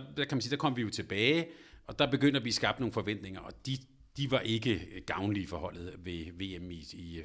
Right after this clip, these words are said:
i to tusind og tre og tusind og fem. Der var han jo, lå han, landstræneren jo nærmest i krig med medierne og sådan noget. Og det handlede jo om det her med forventninger, og hvorfor spillede I ikke, og hvorfor er vi ikke lige så gode som sidst, og sådan noget. Der havde det en kæmpe betydning. Og der var medietrykket også blevet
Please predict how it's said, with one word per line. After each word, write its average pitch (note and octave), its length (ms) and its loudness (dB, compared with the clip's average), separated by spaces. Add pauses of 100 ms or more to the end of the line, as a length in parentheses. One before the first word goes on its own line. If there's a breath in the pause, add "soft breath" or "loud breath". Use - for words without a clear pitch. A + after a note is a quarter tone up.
(120)
i F2 240 -12
to - 160 -6
tusind G2 180 -4
og E2+ 60 -4
tre G#2+ 200 0
og G#2+ 60 -6
tusind G2 300 -4
og E2+ 80 -6
fem. - 380 -4 (380 soft breath)
Der F#2 100 -4
var F#2+ 100 0
han F2+ 220 -2
jo, E2+ 220 -6
lå F#2 200 -8
han, F2+ 120 -10
landstræneren F#2 540 -8
jo F2+ 60 -6
nærmest F#2 260 -6
i - 20 -8
krig A2+ 280 -6
med G2+ 100 -6
medierne F#2 400 -8
og F2 60 -10
sådan - 180 -12
noget. E2+ 160 -12 (320 loud breath)
Og - 100 -12
det A#2+ 100 2
handlede A#2+ 280 4
jo A2 80 4
om F2+ 100 -2
det F#2+ 120 -4
her G2+ 160 -8
med F2+ 280 -8
forventninger, F#2+ 540 -6
og E2 220 -10
hvorfor G2 240 -4
spillede G2 380 -4
I F#2 80 -4
ikke, F#2+ 220 -6
og D#2 120 -8 (320 loud breath)
hvorfor G#2+ 200 -4
er - 40 0
vi G#2 60 2
ikke G2+ 100 -2
lige G#2 80 -2
så G2+ 60 -6
gode F#2+ 200 -6
som G2+ 160 -6
sidst, - 340 -8
og - 60 -12
sådan - 180 -14
noget. C#2+ 160 -14 (260 soft breath)
Der - 60 -8
havde F2+ 120 -2
det F#2 80 -4
en F#2 60 -4
kæmpe F#2 240 -4
betydning. F#2 340 -8
Og - 140 -2
der A#2 120 6
var A#2+ 80 4
medietrykket G#2+ 580 -2
også F2 140 -8
blevet E2+ 320 -6